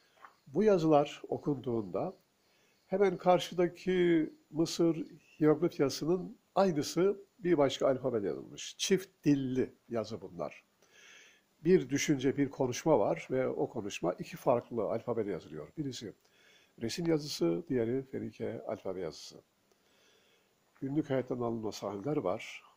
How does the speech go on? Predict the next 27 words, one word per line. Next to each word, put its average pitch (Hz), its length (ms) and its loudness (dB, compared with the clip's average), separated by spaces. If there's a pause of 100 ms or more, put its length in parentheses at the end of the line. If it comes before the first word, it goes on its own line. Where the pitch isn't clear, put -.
Bakın 110 240 -14
görüyorsunuz. 113 640 -12 (300)
Yine 190 180 2
bir 170 60 0
savaşçı 147 500 2
var. 139 400 0 (600)
Savaşan 143 480 2
insanlar 131 440 0
var. 110 440 -4 (200)
Evet. 101 280 -4 (880)
Buraya 143 460 6
isim 151 320 -4
veren 139 480 0 (360)
arslan 123 560 -2
taşlı 127 500 -2
heykel 117 520 -8
var. - 380 -16 (680)
Çok 185 240 -2
ilginç 123 340 -4
ama. 80 220 -6 (280)
İnsan 131 500 -6
başlı, 151 760 -6
arslan 123 600 -4
gövdeli 95 680 -10
bir 131 280 -10
heykel 123 400 -14
karşımızda. 82 800 -16